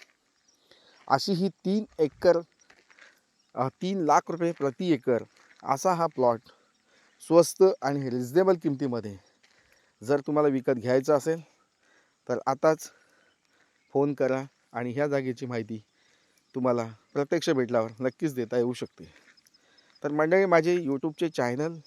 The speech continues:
हे जे माध्यमातून जे मी व्हिडिओ बनवत असतो ते लोकांना स्वस्त जागा या ठिकाणी मिळाव्यात. तसेच जागेची लोकेशन आम्ही का सांगत नाही त्याची कारणं अशी आहेत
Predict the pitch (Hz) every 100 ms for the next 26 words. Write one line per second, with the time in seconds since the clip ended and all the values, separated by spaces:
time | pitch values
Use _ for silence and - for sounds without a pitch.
0 | _ _ 143 143 151 160 _ _ - _
1 | 117 120 123 151 151 160 147 151 151 147
2 | 143 123 139 147 147 143 135 - 151 156
3 | - _ _ _ _ _ _ _ _ _
4 | _ _ _ _ _ _ _ _ _ _
5 | 143 135 127 147 151 156 156 147 _ _
6 | - 165 - 170 135 127 127 123 - _
7 | _ _ _ _ _ _ - 117 143 139
8 | 135 139 131 123 139 139 143 - - _
9 | _ _ _ _ 123 - 151 151 - -
10 | _ _ _ _ _ _ _ - 120 123
11 | 151 170 135 123 160 165 160 156 143 151
12 | 151 143 143 135 147 139 123 139 131 127
13 | 143 143 - 147